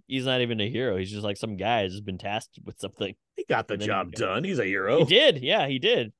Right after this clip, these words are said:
Speaker 2: <laughs>
Speaker 1: At, at the cost of his own life.
Speaker 2: Maybe he lives. I don't know. The ship gets there. <laughs> Get a bullet out. <laughs> Maybe
Speaker 1: He
Speaker 2: just passed
Speaker 1: slumps over. Yeah.
Speaker 2: Maybe just passed out. He's bleeding.
Speaker 1: Yeah, yeah, yeah.
Speaker 2: <laughs>
Speaker 1: Okay.
Speaker 2: That's a lot.
Speaker 1: Yeah.
Speaker 2: Like, Chiwetel,
Speaker 1: So
Speaker 2: he got, he got blown up. Like, he's gone. <laughs> But Theo,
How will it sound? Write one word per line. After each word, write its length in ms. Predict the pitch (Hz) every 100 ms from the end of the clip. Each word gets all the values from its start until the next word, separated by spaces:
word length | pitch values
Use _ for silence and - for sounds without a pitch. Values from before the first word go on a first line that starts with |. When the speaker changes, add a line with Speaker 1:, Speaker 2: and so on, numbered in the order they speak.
| _ -
Speaker 2:
<laughs> 320 | 139 _ -
Speaker 1:
At, 160 | 135 -
at 100 | 139
the 80 | 143
cost 260 | 143 156
of 60 | 147
his 140 | 139
own 120 | 143
life. 380 | 135 165 147 - - 233 - - - 151 _ _ _ _ _ _ -
Speaker 2:
Maybe 180 | - 123
he 120 | 107
lives. 220 | 90 78
I 60 | 117
don't 100 | 87
know. 80 | 104
The 80 | 131
ship 280 | - 180
gets 220 | - 101 110
there. 240 | 131 185 - -
<laughs> 180 | -
Get 140 | 160 117
a 40 |
bullet 240 | 98 113 117
out. 220 | 170 196 190 -
<laughs> 60 | 254 -
Maybe 100 | 202
Speaker 1:
He 40 |
Speaker 2:
just 160 | 208 185
passed 100 | 160
Speaker 1:
slumps 240 | 190 143
over. 480 | 123 117 113 117 143 -
Yeah. 140 | -
Speaker 2:
Maybe 160 | 440 381
just 140 | 277
passed 340 | - 185 156 123
out. 180 | 82
He's 140 | 101 123
bleeding. 340 | 156 135 131
Speaker 1:
Yeah, 140 | 127 98
yeah, 60 | 85 -
yeah. 60 | -
Speaker 2:
<laughs> 20 |
Speaker 1:
Okay. 200 | - 165
Speaker 2:
That's 200 | 160 160
a 20 |
lot. 260 | 185 123 110 - _ _ _ _
Speaker 1:
Yeah. 80 | - - _ _ _ -
Speaker 2:
Like, 160 | 175 156
Chiwetel, 320 | - 240 160
Speaker 1:
So 160 | 151
Speaker 2:
he 80 | 143
got, 220 | 151 135 -
he 100 | 226
got 160 | 180 127
blown 240 | 123 120
up. 180 | 107 - -
Like, 120 | 131
he's 160 | 147 95
gone. 320 | 92 - -
<laughs> 80 | -
But 280 | 180 175 -
Theo, 320 | 254 262 113